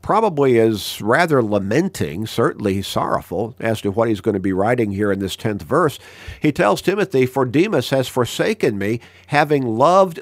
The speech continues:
this present world, and has departed for Thessalonica.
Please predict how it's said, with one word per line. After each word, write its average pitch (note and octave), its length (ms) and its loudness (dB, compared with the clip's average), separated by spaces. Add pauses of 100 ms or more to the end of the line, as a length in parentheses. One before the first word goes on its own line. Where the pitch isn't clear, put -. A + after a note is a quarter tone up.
this E3 260 0
present D3+ 580 0
world, B2+ 840 2 (480)
and B2+ 140 0
has B2 220 2
departed B2 640 0
for A2 160 -2
Thessalonica. G#2+ 920 -2